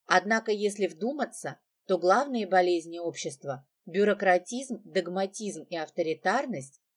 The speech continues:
были приобретены в годы единовластия Сталина.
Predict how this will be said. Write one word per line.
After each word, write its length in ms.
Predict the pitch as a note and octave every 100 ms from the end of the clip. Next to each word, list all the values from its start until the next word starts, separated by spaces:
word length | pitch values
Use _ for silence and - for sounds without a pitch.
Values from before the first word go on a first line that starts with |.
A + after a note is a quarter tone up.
| _ _
были 260 | - A3+ G#3+
приобретены 840 | G3+ F#3 F3 F3 E3+ G3 F3+ A#3+
в 60 | G3+
годы 280 | E3 G3+ F#3+
единовластия 880 | F3 D3+ D#3 D#3 D#3 F3 F3+ - E3
Сталина. 720 | - E3+ D3 C3 B2 B2+